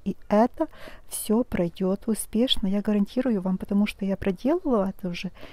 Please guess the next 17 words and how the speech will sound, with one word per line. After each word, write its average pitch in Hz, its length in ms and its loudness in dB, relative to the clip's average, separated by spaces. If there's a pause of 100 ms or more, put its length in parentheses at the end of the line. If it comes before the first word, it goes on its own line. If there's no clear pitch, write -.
(160)
не 214 260 8
один 208 600 4 (360)
раз. 185 520 2 (300)
Вот 226 100 4
смотрите, 220 520 2
увеличенная 233 920 4 (260)
съёмка. 185 600 0
Видите, 254 360 0
вот 185 160 -2
какая 220 360 2
была 190 320 2
ситуация. 190 880 -2 (340)
Всё - 220 -2
вот 262 100 -2
так - 260 -2
прям 240 240 4
казалось 226 680 2